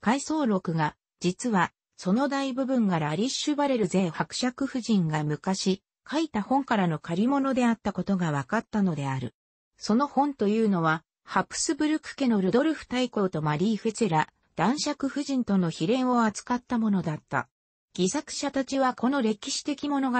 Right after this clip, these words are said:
を、築一、コンマ通りに、各章をそっくり写し取り、単に登場人物の名前を変えたに過ぎなかった。これが暴露された後は、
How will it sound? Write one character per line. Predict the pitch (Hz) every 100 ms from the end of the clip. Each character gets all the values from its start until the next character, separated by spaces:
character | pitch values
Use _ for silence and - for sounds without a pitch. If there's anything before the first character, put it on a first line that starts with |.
| 233
を、 | 214 180 160 - _ -
築 | - -
一、 | 240 202 - 202 - _
コ | - 226
ン | 294 294
マ | 294
通 | 277 285
り | 226
に、 | 202 185 - _
各 | - 202 -
章 | - 247 190 156
を |
そ | 147 165
っ | -
く | -
り | 277 208
写 | 185 220
し | -
取 | - 208
り、 | 165 - _ _
単 | 233 320
に | 269 202
登 | 214 262
場 | 269 269
人 | 247 277 262
物 | 233 202
の | 175
名 | 165 160
前 | 196 254
を | 247
変 | 233 247
え | 240
た | 226
に | 233 190
過 | -
ぎ | 151
な | 220
か | 233 160
っ | -
た。 | 135 - _ _ _ _ _ -
こ | 240
れ | 320
が | 311
暴 | 254 294 311
露 | 277
さ | 247
れ | 214 202
た | 180
後 | 185 175
は、 | 156 147